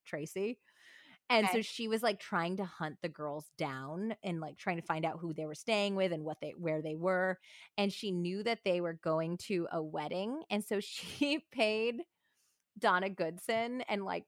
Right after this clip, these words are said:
Speaker 1: put her up in a luxury hotel at the same, like, weekend of a wedding she thought that the girls were gonna go to.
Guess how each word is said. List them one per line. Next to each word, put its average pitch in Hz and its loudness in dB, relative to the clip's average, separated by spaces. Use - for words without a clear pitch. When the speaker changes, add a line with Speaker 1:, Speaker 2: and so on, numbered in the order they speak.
Speaker 1:
put 220 -2
her 214 0
up 190 -2
in 208 0
a 175 0
luxury 180 -2
hotel 170 -2
at 185 2
the 196 2
same, 190 4
like, 170 0
weekend 190 2
of 170 2
a 160 2
wedding 160 0
she 196 -2
thought 175 2
that - -18
the 175 0
girls 160 -2
were 170 -6
gonna 170 -2
go 156 -6
to. 247 0